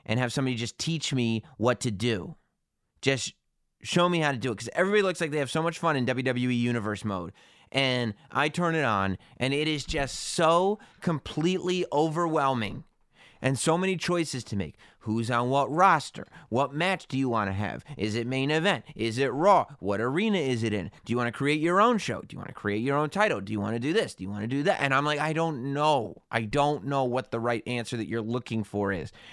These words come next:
I just, can you please set it up in a position where it's gonna be fun?" That's why I loved, uh, WrestleMania two thousand for N sixty-four so much.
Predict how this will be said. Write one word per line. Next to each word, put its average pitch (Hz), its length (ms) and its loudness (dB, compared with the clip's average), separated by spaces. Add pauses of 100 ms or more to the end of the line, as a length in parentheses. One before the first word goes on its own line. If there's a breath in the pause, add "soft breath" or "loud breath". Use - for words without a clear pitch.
(100)
I 120 80 6
just, 131 320 0 (240 loud breath)
can 147 180 0
you 143 140 0
please 175 580 -4 (220 soft breath)
set 170 320 0
it 170 100 0
up 147 240 0 (280 soft breath)
in 143 120 0
a 143 60 0
position 123 720 -2 (180 loud breath)
where 123 120 0
it's 120 120 -4
gonna 123 160 -2
be 113 360 -2
fun?" - 380 -2 (260 soft breath)
That's 226 240 2
why 185 200 6
I 175 40 6
loved, 156 420 2 (280 soft breath)
uh, 143 280 6
WrestleMania 143 540 2
two 120 140 0
thousand 107 360 2
for 104 120 0
N 104 120 0
sixty-four 95 500 -4
so 95 180 -4
much. 85 320 -10